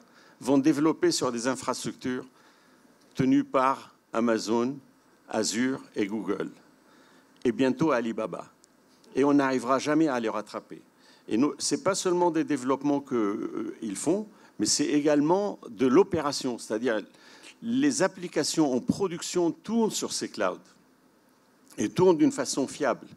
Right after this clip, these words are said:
avec du disaster recovery entre les sites, quelque chose d'extraordinaire. Et, et, et là, bon, si on veut parler des gafa, en fait, il faut savoir distinguer entre les Facebook,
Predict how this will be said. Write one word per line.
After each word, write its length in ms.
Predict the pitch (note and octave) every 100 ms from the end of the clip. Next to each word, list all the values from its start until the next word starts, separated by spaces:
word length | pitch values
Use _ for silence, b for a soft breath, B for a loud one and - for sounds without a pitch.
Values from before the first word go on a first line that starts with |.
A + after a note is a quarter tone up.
| b b b b
avec 380 | G#2+ A#2 D3 -
du 400 | A#2+ A#2+ A#2+ A2+
disaster 460 | A2 A2 B2+ -
recovery 560 | A#2+ A2+ C#3+ B2 B2+ B2+
entre 260 | G#2+ G2 F#2+
les 60 |
sites, 400 | - - D#3+ D3+ - B B B
quelque 260 | D#3 C#3 D#3+
chose 260 | F#3+ C#3+
d'extraordinaire. 1040 | C#3+ F#3+ - E3 C#3+ B2 A#2 F#2 - - _ B B B B B
Et, 140 | A2 A#2
et, 580 | - A#2 A#2 A2 - G2+
et 60 |
là, 180 | C#3 E3
bon, 180 | C#3 C#3
si 140 | -
on 80 | D3+
veut 140 | C#3+
parler 320 | D3 C#3 D3 C#3+
des 140 | C3
gafa, 500 | B2 A#2 E3+ F3+ F3+
en 100 | C3+
fait, 200 | - C3+
il 120 | D#3 -
faut 120 | C#3
savoir 400 | - B2+ D3+ C3
distinguer 680 | G#2+ - C#3+ C3 C3 C#3 A#2+
entre 580 | A#2 G#2+ - G#2+ G2+ - B B B B
les 120 | A#2
Facebook, 680 | A#2+ B2+ B2+ F#2 F#2+ C#3 C#4+